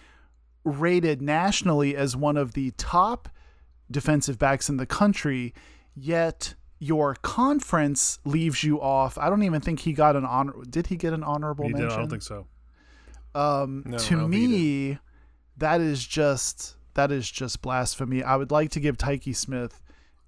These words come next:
Speaker 1: a gift this Christmas because he deserves one. He deserves to be recognized by the conference.
Speaker 3: Nice. I like it. I like it. I think it's a well-deserved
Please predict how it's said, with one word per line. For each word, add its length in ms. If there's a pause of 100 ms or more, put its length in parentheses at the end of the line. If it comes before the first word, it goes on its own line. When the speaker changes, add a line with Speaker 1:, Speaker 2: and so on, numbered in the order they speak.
Speaker 1:
a 120
gift 680 (100)
this 180
Christmas 460
because 380
he 440
deserves 680
one. 260
He 140
deserves 500
to 60
be 120
recognized 720
by 160
the 80
conference. 480
Speaker 3:
Nice. 260
I 120
like 240
it. 120
I 140
like 260
it. 80 (220)
I 60
think 140
it's 100
a 60
well-deserved 960